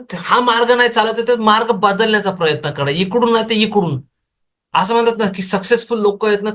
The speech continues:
कुठून ना कुठून तरी मार्ग काढतात, नाही तर ते मार्ग बनवतात. तर मार्ग त्यांना दिसत नाही, तर मा-, they create the way. If they don't find the way, they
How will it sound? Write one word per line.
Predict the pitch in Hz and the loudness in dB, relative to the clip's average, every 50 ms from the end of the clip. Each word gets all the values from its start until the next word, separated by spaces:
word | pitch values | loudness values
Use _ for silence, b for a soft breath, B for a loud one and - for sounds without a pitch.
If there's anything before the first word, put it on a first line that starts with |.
| 214 - | -6 -4
कुठून | 208 202 202 233 233 | -4 -2 0 2 2
ना | 240 | 2
कुठून | 233 233 226 220 220 214 220 | 2 2 0 -2 -2 0 0
तरी | 226 220 | 0 2
मार्ग | 208 190 190 180 190 196 214 208 | 2 4 4 4 4 2 0 2
काढतात, | 214 196 180 - 190 208 196 202 | 2 2 2 2 0 -4 -6 -4
नाही | 196 185 185 | -2 -2 -2
तर | 202 196 196 | 0 0 0
ते | 214 | 0
मार्ग | 196 185 180 165 175 180 180 214 - | 2 2 2 2 2 2 2 2 2
बनवतात. | 170 165 165 160 160 170 180 175 165 165 123 - - _ _ _ _ _ - | 2 2 2 2 4 4 2 0 0 -2 -6 -6 -8 _ _ _ _ _ -6
तर | 175 160 | -4 -4
मार्ग | 151 151 156 165 180 208 233 240 240 | -2 2 2 4 4 2 2 0 -2
त्यांना | 254 240 240 233 | -2 0 -2 0
दिसत | 196 196 214 220 233 226 | 0 0 0 0 0 0
नाही, | 226 226 226 | 0 0 0
तर | 233 | 0
मा-, | 208 190 185 175 | 2 2 2 2
they | 170 175 202 202 202 - - 185 | 4 4 2 2 2 -2 -2 2
create | 185 196 208 196 - | 4 4 4 4 2
the | 170 196 196 196 190 - _ _ _ _ _ - 127 117 120 139 | 2 0 0 0 -2 -8 _ _ _ _ _ -14 -8 -4 0 4
way. | 156 139 117 - - _ _ _ _ _ _ _ _ _ _ _ _ - 170 | 4 4 2 0 -8 _ _ _ _ _ _ _ _ _ _ _ _ -12 -10
If | 160 | -6
they | 151 143 202 208 175 | 0 2 2 4 4
don't | 170 220 247 233 | 4 2 2 2
find | 240 - - 185 202 233 254 247 | 0 -2 0 0 2 2 2 2
the | 262 247 | 2 2
way, | 202 208 226 240 233 - _ _ _ _ _ - | 2 2 0 0 0 -4 _ _ _ _ _ -10
they | 160 | -10